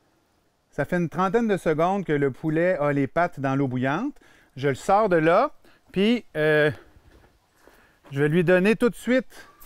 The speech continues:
un coup d'eau froide sur les pattes. Pour, c'est l'effet tomate un peu, hein ? Quand vous faites des tomates, vous les mettez dans l'eau bouillante,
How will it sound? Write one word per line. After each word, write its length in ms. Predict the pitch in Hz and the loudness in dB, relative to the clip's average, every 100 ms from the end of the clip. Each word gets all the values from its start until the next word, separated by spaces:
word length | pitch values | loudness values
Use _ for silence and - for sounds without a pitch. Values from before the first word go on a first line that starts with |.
| - - - - _ | -20 -20 -20 -20 _
un 100 | 147 | -6
coup 160 | 135 202 | -4 0
d'eau 220 | 175 165 | 2 2
froide 580 | - 170 180 208 170 127 - - - - - - | 0 0 2 2 0 -4 -8 -14 -16 -16 -18 -18
sur 220 | - 180 | -4 0
les 140 | 180 156 | 2 2
pattes. 260 | 175 151 - - - - - - - - - | 2 0 -4 -18 -20 -20 -18 -18 -18 -18 -8
Pour, 420 | 160 165 170 170 - - - - - - - | 0 2 4 0 -6 -20 -20 -20 -20 -18 -8
c'est 120 | 156 | -2
l'effet 300 | 160 156 220 | 0 0 0
tomate 440 | - 170 165 151 131 | 2 2 2 0 -2
un 100 | 120 | -4
peu, 200 | 127 113 | -4 -2
hein ? 160 | 175 | -2
Quand 140 | 214 180 | -2 -4
vous 60 | |
faites 180 | 139 185 | -2 -2
des 120 | 160 | -2
tomates, 400 | 147 156 165 208 160 | -2 -2 -2 -4 -4
vous 60 | |
les 60 | 147 | -6
mettez 180 | 139 165 | -4 -4
dans 120 | 156 | -2
l'eau 120 | 151 | -2
bouillante, 440 | 139 147 165 208 | -2 -2 -2 -6